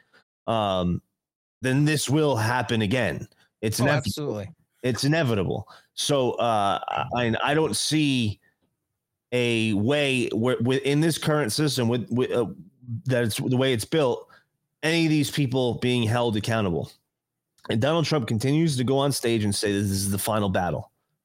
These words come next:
Speaker 1: He continues to say that, "I didn't wanna do this. Like, I, I, I, I didn't wanna discredit the president, the office of presidency. I have, I hold a lot of respect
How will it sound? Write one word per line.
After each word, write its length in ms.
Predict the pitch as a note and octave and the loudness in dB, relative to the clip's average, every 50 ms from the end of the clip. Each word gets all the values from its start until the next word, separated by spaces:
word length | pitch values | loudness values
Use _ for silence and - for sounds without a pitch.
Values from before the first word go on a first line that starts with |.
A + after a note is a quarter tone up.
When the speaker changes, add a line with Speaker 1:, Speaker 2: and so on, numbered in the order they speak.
| _ _ _ _ _ _ - | _ _ _ _ _ _ -4
Speaker 1:
He 100 | - A#2 | -2 0
continues 500 | G2+ A#2 A2 A#2+ C#3 C#3+ D3+ D#3 D3 A#2+ | 0 0 2 2 2 4 4 4 2 2
to 80 | B2+ B2 | 2 0
say 300 | A2+ - C3+ B2+ B2+ B2 | 0 0 2 2 2 2
that, 240 | A2 G#2 - - - - - - - _ - _ - | 2 0 -2 -4 -8 -18 -20 -20 -20 _ -20 _ -4
"I 100 | - E3 | -2 0
didn't 160 | G3 G3+ D#3+ | 2 2 2
wanna 220 | D3+ F3 F#3 F3 D3+ | 2 2 2 2 2
do 160 | G2 G2+ F#2 | 2 2 0
this. 240 | D2 B1 - - - | 0 0 -2 -2 -2
Like, 220 | D#2+ G#2 G#2+ G2+ | 0 0 0 2
I, 400 | A2+ A#2+ B2+ G2 B1 F2 A2 - - | 2 2 2 0 0 0 -2 -2 -2
I, 140 | A2 A#2 A#2 - - - | -2 -4 -4 -4 -6 -6
I, 140 | A2 B2 - - - - - - | -4 -4 -4 -4 -8 -8 -4 -2
I 140 | C3+ D3+ E3+ | 0 0 2
didn't 300 | F3 E3 D#3 - - - | 2 2 2 0 -2 -4
wanna 600 | - B2 A#2+ D3 D3+ D3+ C#3+ C3 B2 A#2 - - _ _ - A2+ | -4 0 0 2 2 2 2 2 0 0 -2 -6 _ _ -14 -6
discredit 720 | A2 C#3+ C#3 - - - - - - C#3 C3+ C3+ C3 A2+ - - | -2 -2 -2 -2 -2 -6 -6 -4 -2 0 0 2 0 -2 -2 -2
the 260 | A#2 A#2+ A#2 G#2+ - - - | 0 0 0 0 -2 -4 -2
president, 420 | C#3 C#3 C3 A#2+ A#2+ B2 - A#2 | 0 0 0 0 0 -2 -2 0
the 140 | B2 A#2+ - | 0 0 0
office 400 | B2 C3+ C3 A#2 B2 A2+ - - | 0 0 0 0 -2 -2 -2 -2
of 180 | A#2+ A2 G2 | 0 0 0
presidency. 540 | F#2 - B2 A#2+ G#2 G2 G2+ F2 F#2+ G2+ G2+ | 0 0 0 0 2 0 -2 -2 0 0 0
I 80 | G#2 A2+ | 0 2
have, 100 | A2+ A2 | 0 0
I 200 | - G2+ A#2 A#2+ | 0 0 0 0
hold 200 | A2+ B2 B2 A#2 | 0 0 0 0
a 40 | A#2 | 2
lot 160 | B2 C3 A#2+ | 0 0 0
of 40 | A2+ | 0
respect 680 | A2+ - - - - - - C3+ A2+ - - - - | -2 -2 -2 -4 -4 -2 0 -2 -2 -2 -6 -12 -12